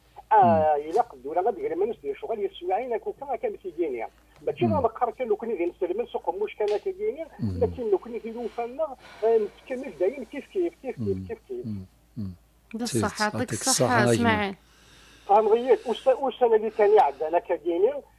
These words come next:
Speaker 1: آه، آه، عندي راه هضر غا كجيني، يون يعني إذا يعني غا مقارنة كان، آه، المهم من شقنا لشي طروح، خاطرك، آه، أنا كيما راه هضر حم-، حموه، خارج بكامل إلا نسيين وين يتوالي، الوكيل كوك الخلافات يتوالي.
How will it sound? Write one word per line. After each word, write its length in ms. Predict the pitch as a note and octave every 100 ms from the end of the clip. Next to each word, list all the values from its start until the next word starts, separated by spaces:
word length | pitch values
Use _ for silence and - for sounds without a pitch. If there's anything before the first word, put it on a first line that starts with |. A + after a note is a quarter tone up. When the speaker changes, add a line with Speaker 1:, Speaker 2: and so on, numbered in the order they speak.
| _
Speaker 1:
آه، 20 |
آه، 1040 | F#3 E3+ E3 D#3 D#3 D#3 D#3+ D3 C#3+ C#3+ - -
عندي 260 | E3 F3+
راه 200 | A3 C#3+
هضر 220 | C3 C#3+ C#3
غا 160 | D#3
كجيني، 580 | F#3 F3+ D3+ D#3+ E3 B3+ C#4 E3 B2+ -
يون 300 | - C#3+ G#3
يعني 200 | D3+ F3
إذا 140 | G3 D#3+
يعني 260 | C#3+ D3 E3
غا 100 | E3+
مقارنة 440 | - D3+ D#3 D3
كان، 220 | F3+ D4+ D#4+ _ _ _ _
آه، 440 | F3+ E3+ E3 E3 - _ _
المهم 280 | - A3 E3
من 100 | E3
شقنا 280 | - - B3
لشي 260 | A3 G3+
طروح، 360 | F#3+ D#4 E4 - _ _ -
خاطرك، 600 | - G3 - E4 - -
آه، 280 | F#3 E3 D#3
أنا 100 | E3
كيما 280 | A3 G#3
راه 80 | A3+
هضر 360 | - A#2+ F3 G#3+
حم-، 280 | - D#3 F3
حموه، 640 | - D#3 D#3+ A3+ G#3 B2+ - _
خارج 360 | - A#3 F#3 C#3+
بكامل 300 | - C#5+ D#4
إلا 380 | A3+ E4+ F#4
نسيين 440 | A4+ - - G4+ D4
وين 200 | E4+ E4+
يتوالي، 540 | F#4 - F#4+ G4 D#4 G#3+ _ _ C#3
الوكيل 440 | D#4 - - G#3+
كوك 180 | A3+ -
الخلافات 420 | E3 F3+ F#3 G3
يتوالي. 460 | F#4+ F3+ D3 A2+